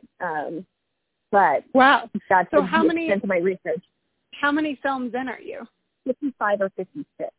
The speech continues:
Speaker 1: Like,
Speaker 2: Whoa.
Speaker 1: we're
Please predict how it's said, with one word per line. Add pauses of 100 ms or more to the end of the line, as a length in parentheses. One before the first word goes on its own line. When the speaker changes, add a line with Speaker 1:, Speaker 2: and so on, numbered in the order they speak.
(720)
Speaker 1:
Like,
Speaker 2:
Whoa. (220)
Speaker 1:
we're